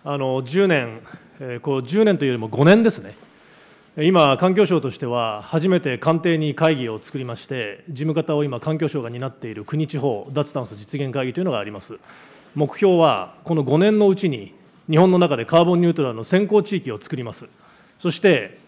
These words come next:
そこから次々にそのエリアを広げて、日本の中に脱炭素ドミノを広げていきたいと思ってます。そして、日本はどうしても技術、ものづくりが好きなので、つい、いつもものづくりのイノベーション、技術のイノベーションばかり語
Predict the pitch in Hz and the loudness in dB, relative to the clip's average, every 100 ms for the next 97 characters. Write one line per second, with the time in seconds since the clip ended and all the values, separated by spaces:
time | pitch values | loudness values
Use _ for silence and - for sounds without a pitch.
0 | _ - 165 185 196 185 185 208 214 160 | _ -2 2 4 4 4 2 -2 -2 -4
1 | 120 107 98 - 165 160 175 139 110 135 | -4 -8 -12 -6 0 4 4 4 0 -4
2 | 139 127 139 98 - _ _ - 156 202 | -4 -2 -4 -6 -10 _ _ -2 2 4
3 | 202 185 139 110 143 - 233 220 208 156 | 4 2 0 0 -2 0 0 0 0 2
4 | 240 202 202 151 147 127 135 - 143 101 | 2 4 2 0 -2 -2 -4 -6 -4 -6
5 | 98 - 120 110 110 170 _ _ - _ | -8 -12 -12 -12 -16 -20 _ _ -20 _
6 | _ _ 185 - 180 165 151 - - _ | _ _ -6 0 4 4 2 -4 -20 _
7 | _ _ - 170 170 233 196 135 208 226 | _ _ 2 2 6 6 8 8 6 6
8 | 233 156 120 208 202 151 139 175 190 175 | 2 0 0 0 0 0 2 2 2 0
9 | 117 98 - 208 143 98 110 98 - _ | 0 -6 -4 -2 -2 -4 -10 -12 -14 _
10 | _ _ _ _ _ - 254 262 214 - | _ _ _ _ _ -8 -2 -2 -2 -8
11 | _ _ 196 180 156 131 107 101 _ - | _ _ -4 0 0 0 -2 -8 _ -2
12 | 151 196 214 233 202 135 127 123 127 117 | 4 6 6 2 0 -2 -4 -6 -6 -8
13 | 117 117 233 220 165 139 139 127 135 117 | -8 -2 -2 -2 -2 -2 -4 -4 -6 0
14 | 185 233 156 | 2 2 0